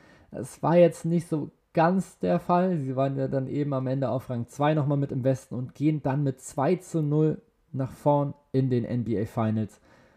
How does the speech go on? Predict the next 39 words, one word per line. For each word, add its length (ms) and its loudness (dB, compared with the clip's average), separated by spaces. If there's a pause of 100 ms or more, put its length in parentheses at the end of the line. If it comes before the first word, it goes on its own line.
(420)
Und 160 -2
dann 160 2
gewinnen 240 0
die 80 0
Milwaukee 460 0
Bucks 320 -4
die 80 -12
letzten 400 -6
vier 340 -4
Spiele 540 -4 (100)
allesamt. 680 -4 (1200)
Über 220 10
die 240 4
Spiele 380 0
haben 120 0
wir 60 4
jetzt 140 0
grad 140 -2
erstmal 260 -8
schon 140 -4
nochmal 180 -2
mit 240 -4
diskutiert. 560 2 (400)
Haben 160 0
wir 80 4
jetzt 100 -2
grad 160 -4
nochmal 240 -2
drüber 460 -2
geredet. 540 0
Auch 180 -2
hier 180 0
muss 220 0
man 100 0
aber 160 0
trotzdem 380 -4
sagen, 360 0
Giannis 320 2
Antetokounmpo, 760 -2